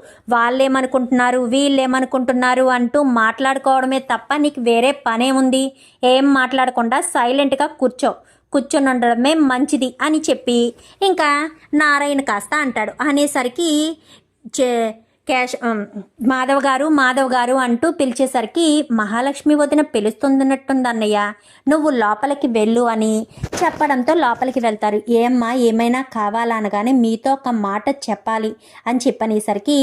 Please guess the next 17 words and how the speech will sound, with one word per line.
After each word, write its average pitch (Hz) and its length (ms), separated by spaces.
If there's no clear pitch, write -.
"అదంతా 208 500
తర్వాత 233 500
మాట్లాడుకుందామమ్మా, 226 1120
ఇప్పుడు 247 260
కాదు, 196 420
బయట 208 360
చాలామంది 233 800
ఎదురు 262 280
చూస్తున్నారు, 214 540
మీరు 262 240
ఎప్పుడు 240 320
వస్తారా, 233 500
మీ 269 200
నెత్తి 226 340
మీద 269 260
నాలుగు 262 360
అక్షింతలు 254 520